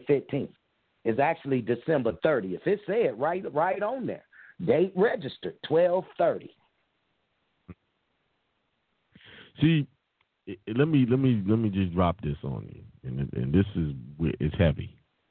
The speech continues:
Speaker 2: You have your date of birth, ten twenty.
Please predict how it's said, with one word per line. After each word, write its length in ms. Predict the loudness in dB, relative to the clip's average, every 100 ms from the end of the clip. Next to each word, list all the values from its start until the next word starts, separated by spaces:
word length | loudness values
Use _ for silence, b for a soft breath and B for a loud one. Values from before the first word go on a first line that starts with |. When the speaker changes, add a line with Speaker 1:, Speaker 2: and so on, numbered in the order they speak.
| _ _ _ _ _ _ _ _ _ _ _ _ _ 2
Speaker 2:
You 160 | 4
have 180 | 6 4
your 120 | 2
date 260 | 4 4 4
of 100 | 2
birth, 240 | 0 0 -10 -20 _ _ -2
ten 240 | -2 -2
twenty. 440 | -2 0 2 2